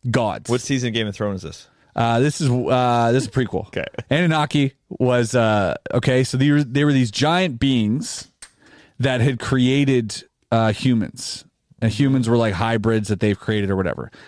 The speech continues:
Speaker 1: And they were these giant beings, the, the Anunnaki, and they were, like, gods of Earth. But they would enslave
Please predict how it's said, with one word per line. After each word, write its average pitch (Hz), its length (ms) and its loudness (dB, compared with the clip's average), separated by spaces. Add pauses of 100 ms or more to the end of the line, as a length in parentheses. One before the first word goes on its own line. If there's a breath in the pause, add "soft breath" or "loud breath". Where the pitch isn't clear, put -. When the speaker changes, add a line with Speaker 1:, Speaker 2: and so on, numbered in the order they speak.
(140)
Speaker 1:
And 123 100 4
they 135 80 4
were 139 80 2
these 135 180 2
giant 170 600 0
beings, 117 400 0
the, 92 320 0
the 95 340 0
Anunnaki, 104 520 2
and 104 60 0
they 110 60 4
were, 110 100 4
like, 104 200 0
gods 123 320 2
of 104 80 -2
Earth. 107 240 0 (180 loud breath)
But 131 120 -2
they 151 100 0
would 143 100 4
enslave 135 920 2